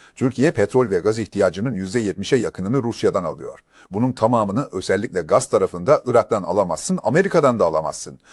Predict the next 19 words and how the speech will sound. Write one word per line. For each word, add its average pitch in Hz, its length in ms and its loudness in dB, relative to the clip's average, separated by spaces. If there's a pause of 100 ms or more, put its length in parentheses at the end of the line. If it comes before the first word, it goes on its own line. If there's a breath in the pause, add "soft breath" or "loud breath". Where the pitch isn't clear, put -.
(160 loud breath)
Navlunu 101 440 2
bile 143 220 4
Rusya'dan 113 420 2
alacağın 92 400 -2
petrolün 98 460 -2
fiyatı 98 360 -4
kadar 156 260 4
tutar 107 340 2
neredeyse. 76 520 -6 (400 soft breath)
ak - 180 0
Parti 95 280 0
döneminde 92 380 0
enerji 110 440 0
konusunda 104 520 0
Rusya'ya 120 460 2
aşırı 131 340 2
bağımlı 135 260 4
hale 104 280 4
geldik. 82 340 -2